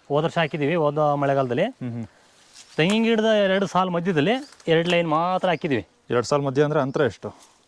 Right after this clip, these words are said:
Speaker 1: ಒಂದು ಇಪ್ಪತ್ತೈದು ಅಡಿ ಇದೆ ಅನ್ಕೊಳ್ಳಿ.
Speaker 2: ಇಪ್ಪತ್ತೈದು ಅಡಿ.
Speaker 1: ಆ, ಇಪ್ಪತ್ತೈದು ಅಡಿ ಅಂದ್ರೆ ಯಾವುದೇ ಇಪ್ಪತ್ತೈದು ಅಡಿ ಇರ್ಲಿ, ಮೂವತ್ತೈದು ಅಡಿ ಇರ್ಲಿ,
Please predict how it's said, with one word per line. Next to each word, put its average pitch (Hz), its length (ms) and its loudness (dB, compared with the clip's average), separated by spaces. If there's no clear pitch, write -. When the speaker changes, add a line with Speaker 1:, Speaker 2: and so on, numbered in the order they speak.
Speaker 1:
ಒಂದು 165 1000 0
ಇಪ್ಪತ್ತೈದು 185 380 -2
ಅಡಿ 185 180 -2
ಇದೆ 170 120 0
ಅನ್ಕೊಳ್ಳಿ. 147 320 -4
Speaker 2:
ಇಪ್ಪತ್ತೈದು 123 400 -4
ಅಡಿ. 117 180 -4
Speaker 1:
ಆ, 131 520 -4
ಇಪ್ಪತ್ತೈದು 151 380 -2
ಅಡಿ 139 100 -2
ಅಂದ್ರೆ 151 580 0
ಯಾವುದೇ 170 360 0
ಇಪ್ಪತ್ತೈದು 180 420 0
ಅಡಿ 190 140 2
ಇರ್ಲಿ, 208 140 0
ಮೂವತ್ತೈದು 190 400 2
ಅಡಿ 185 120 2
ಇರ್ಲಿ, 165 260 2